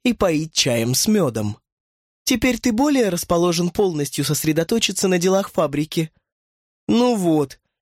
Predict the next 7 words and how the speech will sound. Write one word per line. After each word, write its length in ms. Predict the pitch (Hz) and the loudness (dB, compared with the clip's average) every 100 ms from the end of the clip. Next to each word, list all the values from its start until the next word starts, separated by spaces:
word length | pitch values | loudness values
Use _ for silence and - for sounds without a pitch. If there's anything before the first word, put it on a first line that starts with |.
| _ - | _ -2
пошли 460 | 247 - 240 240 | 0 0 0 2
и 40 | 208 | 2
ухабы 580 | 185 - 165 175 175 | 2 0 0 0 0
на 100 | 160 | -2
большой 440 | 139 131 127 175 170 | 0 0 0 0 0
дороге 420 | 139 120 123 131 | 0 0 0 0
романтики. 760 | 143 156 117 110 - - 98 | 2 0 -2 -4 -6 -6 -6